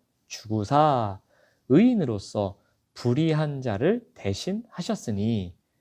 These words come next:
이는 우리를 하나님 앞으로 인도하려 하심이라. 육체로는 죽임을 당하시고 영으로는 살리심을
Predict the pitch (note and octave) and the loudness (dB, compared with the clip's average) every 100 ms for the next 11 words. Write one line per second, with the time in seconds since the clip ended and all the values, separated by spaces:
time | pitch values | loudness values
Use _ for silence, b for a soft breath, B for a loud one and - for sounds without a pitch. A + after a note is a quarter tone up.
0 | _ _ - F#3+ A3+ G#3 C#3+ D#3 C#3 A2+ | _ _ 0 2 2 0 -2 0 0 -2
1 | F#3+ _ _ - G3+ A3 G3+ G3 E3 - | -2 _ _ -8 -4 -2 -2 -2 -4 -6
2 | D#3+ D#3 D#3 - C#3 F#3 F#3+ E3 E3 F3 | -6 -4 -4 -2 -2 -2 -2 -2 -2 -4
3 | F3 E3 - G3+ G3+ F#2 E2+ - _ _ | -8 -8 -8 -6 -6 -6 -8 -10 _ _
4 | _ _ - A2+ A#2 B2 G#2+ G2+ G2+ G2+ | _ _ -2 -2 0 -2 -2 -4 -6 -8
5 | A2+ A#2 A2 F#2+ F2+ F2+ - G2 F3+ A#3+ | -4 -2 -2 -4 -8 -10 -10 -2 -2 -2
6 | b b b - F#2+ G2+ F#2 E2+ D#3+ A#3 | b b b -4 -2 -2 -4 -4 -4 -6
7 | _ _ - - G#3+ G#3+ - F3 F#3 A#3+ | _ _ -16 -8 -4 -4 -6 -4 -4 -4